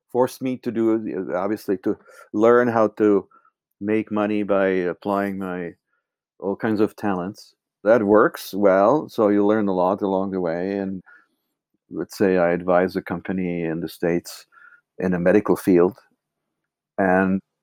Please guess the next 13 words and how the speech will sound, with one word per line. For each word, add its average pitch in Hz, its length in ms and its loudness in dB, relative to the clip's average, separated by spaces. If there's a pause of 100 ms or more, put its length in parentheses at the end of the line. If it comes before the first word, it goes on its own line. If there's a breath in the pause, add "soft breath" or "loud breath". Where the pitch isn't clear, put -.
(200)
advise 98 320 2
them 98 180 2
on, 95 220 0
you - 80 -8
know, 95 140 0
on 95 220 0
everything 107 460 2
from 107 200 0
cradle 113 340 6
to 92 100 -4
grave, 92 420 4 (280)
for 92 100 -6
example. 82 560 -14